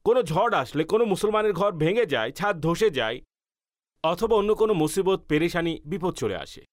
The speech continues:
তখন আমাদের, আমাদের স্যাডনেস ফিল হওয়া উচিত, আমাদের আফসোস ফিল হওয়া উচিত, অনুভূতি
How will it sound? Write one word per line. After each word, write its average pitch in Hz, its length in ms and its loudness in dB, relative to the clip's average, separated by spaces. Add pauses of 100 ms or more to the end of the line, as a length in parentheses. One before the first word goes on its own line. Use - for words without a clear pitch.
(200)
তখন 185 240 0
আমাদের, 143 420 -2 (460)
আমাদের 180 360 2
স্যাডনেস 165 540 -2
ফিল 160 180 0
হওয়া 147 220 0
উচিত, - 400 -8 (240)
আমাদের 196 360 0
আফসোস 170 360 -4
ফিল 165 140 0
হওয়া 107 160 -2
উচিত, - 340 -12 (420)
অনুভূতি 180 600 0